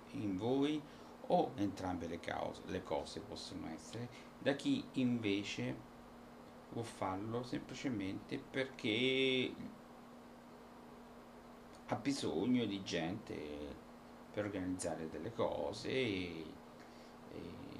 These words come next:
dove non necessariamente bisogna essere bravissimi. Certo, un, un qualcosa dovete farlo, perché però poi, eh,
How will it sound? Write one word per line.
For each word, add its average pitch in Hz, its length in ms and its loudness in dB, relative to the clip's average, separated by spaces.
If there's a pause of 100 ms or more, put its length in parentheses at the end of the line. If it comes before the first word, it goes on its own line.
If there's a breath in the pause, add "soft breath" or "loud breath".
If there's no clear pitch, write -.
(260)
dove 76 580 -2 (560)
non 101 240 4
necessariamente 95 800 -2
bisogna 90 380 -4
essere 87 300 -6
bravissimi. 98 920 0
Certo, - 420 -4
un, 87 80 -2 (200)
un 90 140 -8
qualcosa 101 440 -2
dovete 95 340 0
farlo, 90 500 6
perché - 400 -10 (920 loud breath)
però 82 340 4
poi, 85 460 0 (600)
eh, 58 80 -6